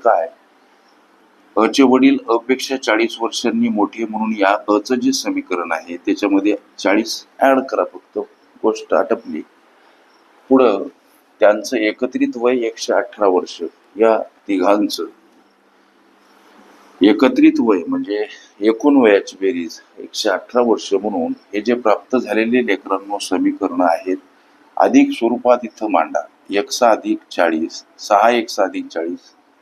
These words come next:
हे वडील अ चे, लक्ष द्या,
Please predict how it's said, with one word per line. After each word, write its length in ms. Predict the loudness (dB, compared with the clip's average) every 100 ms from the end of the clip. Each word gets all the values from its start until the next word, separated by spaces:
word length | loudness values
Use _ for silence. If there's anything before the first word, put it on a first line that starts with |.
| _ -20 -20 _ _ _ _ _ _ _ _ 0
हे 140 | 4 4 0 -8 _ _ -2
वडील 380 | 2 4 4 2 -2
अ 80 | -4
चे, 300 | -2 -6 -6 -12 _ _ _ _ _ _ _ _ _ _ _ _ _ _ _ -20 _ -20 -20 _ -14 -4
लक्ष 280 | -4 0 0
द्या, 200 | 2